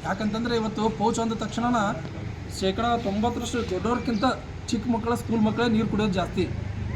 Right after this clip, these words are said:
ಇವಾಗ ಮ-, ಬಾಟ್ಲಿ ಬಿಟ್ಟು ಬಂದಿರ್ತಾರೆ, ಅದನ್ನ ಬಿಟ್ಟು ಬಂದಿರ್ತಾರೆ, ಇನ್ನೊಂದು ಬಿಟ್ಟು ಬಂದಿರ್ತಾರೆ. ನೋಡ್ಬೋದು, ಈ ಕೇಳಿದ ತಕ್ಷಣ ಪಾಲಕರು ಏನು ಕೇಳ್ತಾರೆ,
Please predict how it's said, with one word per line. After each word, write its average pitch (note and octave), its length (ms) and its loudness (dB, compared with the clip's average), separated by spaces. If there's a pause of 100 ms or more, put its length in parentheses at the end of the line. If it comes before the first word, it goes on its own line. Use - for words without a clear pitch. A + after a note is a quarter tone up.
(360)
ಇವಾಗ G#3+ 140 4
ಮ-, G3 680 4
ಬಾಟ್ಲಿ F3+ 260 2
ಬಿಟ್ಟು G#3+ 220 4
ಬಂದಿರ್ತಾರೆ, G3+ 420 2
ಅದನ್ನ G3 280 4
ಬಿಟ್ಟು G3 180 2
ಬಂದಿರ್ತಾರೆ, F#3 480 4
ಇನ್ನೊಂದು F#3 260 4
ಬಿಟ್ಟು D#3+ 240 6
ಬಂದಿರ್ತಾರೆ. D#3+ 640 6 (140)
ನೋಡ್ಬೋದು, A3+ 320 10
ಈ A#3 380 8
ಕೇಳಿದ B3+ 220 6
ತಕ್ಷಣ B3+ 180 8 (580)
ಪಾಲಕರು A#3 380 4
ಏನು A3+ 160 4
ಕೇಳ್ತಾರೆ, A3+ 320 2